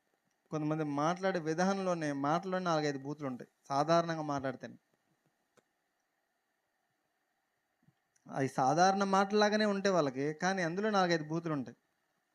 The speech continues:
అది బూతు అని కూడా వాళ్ళకి తెలియదు. మార్చుకోవాలి మన భాషని, మన మాటని, మన ఆలోచన విధానాన్ని,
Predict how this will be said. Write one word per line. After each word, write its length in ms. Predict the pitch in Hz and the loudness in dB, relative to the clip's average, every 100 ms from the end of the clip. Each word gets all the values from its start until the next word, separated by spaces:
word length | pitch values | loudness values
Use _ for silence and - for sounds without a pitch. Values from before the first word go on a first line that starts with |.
| _ - | _ -16
అది 100 | 139 | -10
బూతు 500 | 139 185 196 214 226 | -4 -2 0 -4 -6
అని 160 | 196 180 | -4 -2
కూడా 220 | 190 196 | 4 4
వాళ్ళకి 140 | 175 160 | 4 2
తెలియదు. 320 | 160 160 120 _ _ _ - - _ _ _ _ _ _ _ _ _ _ | 0 -2 -6 _ _ _ -20 -20 _ _ _ _ _ _ _ _ _ _
మార్చుకోవాలి 760 | 156 139 143 - 214 233 226 196 | -2 2 2 0 -4 0 0 0
మన 180 | 175 | -4
భాషని, 520 | 151 139 147 147 139 110 _ _ _ _ _ _ _ _ | -4 -2 -2 -2 -6 -8 _ _ _ _ _ _ _ _
మన 120 | 131 131 | -6 -4
మాటని, 580 | 123 127 139 165 151 120 _ _ _ _ _ _ _ _ _ _ _ _ _ _ _ _ _ _ | -2 -2 -2 -4 -10 -14 _ _ _ _ _ _ _ _ _ _ _ _ _ _ _ _ _ _
మన 160 | 139 143 | -6 -2
ఆలోచన 600 | 131 131 151 165 180 170 | 2 2 2 0 -2 -4
విధానాన్ని, 680 | 135 127 147 165 165 160 131 | -4 0 2 2 2 0 -6